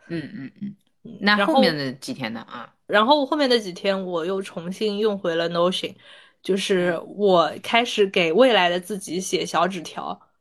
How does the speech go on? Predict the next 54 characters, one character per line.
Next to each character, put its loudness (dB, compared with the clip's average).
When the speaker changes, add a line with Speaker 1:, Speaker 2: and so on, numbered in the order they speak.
Speaker 1:
嗯。 -2
嗯。 -12
Speaker 2:
就 2
是 0
我 0
所 6
有 6
的 0
内 4
容， 0
我 0
就 2
想 2
把 2
它 0
事 -2
无 0
巨 -6
细 -4
地 -6
呈 2
现 4
出 -10
来， -4
呈 4
现 2
在 6
我 -2
自 -6
己 2
的 -4
那 -4
个 0
页 4
面 0
里。 -14
然 2
后 6
我 6
要 6
找 2
任 2
何 -4
东 -4
西， -6
Speaker 1:
嗯 0
哼。 -2
Speaker 2:
我 -4
都 -4
能 -2
找 2
到。 -2
Speaker 1:
嗯 -6
哼。 -14